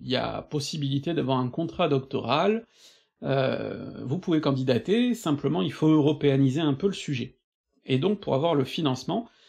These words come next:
bah, plutôt que de me focaliser sur la compagnie française, il fallait que j'étende un peu le sujet, puisque le laboratoire en question était consacré à l'écriture d'une nouvelle histoire de l'Europe,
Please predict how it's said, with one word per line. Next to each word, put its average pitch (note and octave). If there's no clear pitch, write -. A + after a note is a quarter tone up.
bah, -
plutôt F#3+
que D3+
de D3
me D3
focaliser D3+
sur C#3+
la C3+
compagnie D#3
française, G3
il C#3
fallait C#3+
que A#2+
j'étende D3
un C3
peu F#3+
le E3+
sujet, E3+
puisque -
le C#3+
laboratoire D3
en B2+
question E3+
était F3+
consacré -
à D3
l'écriture D3
d'une B2+
nouvelle D#3+
histoire F3+
de C3+
l'Europe, -